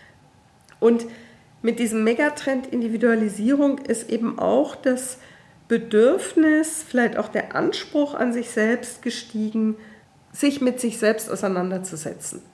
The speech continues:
Und das tut man dann vielleicht, wenn man sich selber als krank wahrnimmt oder massive persönliche Schwierigkeiten hat in Form einer Therapie. Die Astrologie ist viel niederschwelliger.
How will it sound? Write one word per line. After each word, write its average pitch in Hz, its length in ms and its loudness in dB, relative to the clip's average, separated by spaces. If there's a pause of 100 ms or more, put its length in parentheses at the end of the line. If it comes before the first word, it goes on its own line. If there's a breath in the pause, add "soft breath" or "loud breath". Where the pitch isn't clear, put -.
(880 loud breath)
Und 226 560 2 (580)
das 214 340 2
tut 214 280 -6
man 240 160 4
dann 226 180 4
vielleicht, 214 560 2
wenn 202 100 0
man 196 340 -2 (520)
sich 196 240 -2
selber 202 280 2
als - 220 0
krank 196 300 0 (120)
wahrnimmt 240 600 2
oder 185 180 -2
massive 254 680 2
persönliche 233 540 0
Schwierigkeiten 214 720 -4
hat 196 200 -4
in 196 240 -6
Form 202 300 -4
einer 190 260 -4
Therapie. 185 560 -4 (720 loud breath)
Die 214 140 0
Astrologie 202 640 -4
ist 240 120 -8
viel 233 220 -2
niederschwelliger. 160 880 -4